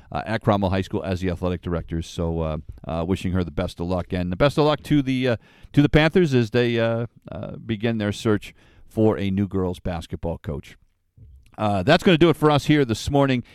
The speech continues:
It's Randy Travis's birthday today. Uh, sixty-three years old. Randy, uh, of course, suffered a stroke several years ago. Not the, uh, uh, not able to really sing or communicate much anymore, but, uh,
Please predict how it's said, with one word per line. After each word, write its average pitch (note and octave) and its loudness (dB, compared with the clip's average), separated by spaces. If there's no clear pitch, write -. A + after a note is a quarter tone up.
It's C3 0
Randy G3 0
Travis's D3+ -2
birthday A2 -2
today. F#2 -4
Uh, G2 -4
sixty-three D#3+ -2
years C#3 0
old. B2 0
Randy, A2 -2
uh, G2 -2
of G2 -6
course, G2+ -2
suffered - -8
a F#2+ -4
stroke G#2+ -2
several G#2 2
years G2 2
ago. F#2 2
Not F#2+ -6
the, G2 -6
uh, F2+ -4
uh, D#2+ -4
not G#2+ 0
able G2+ 0
to G#2 -4
really F#2+ 0
sing G2+ -2
or F#2 2
communicate G2 -2
much F2+ -6
anymore, F#2 -4
but, F#2 -6
uh, F2+ -4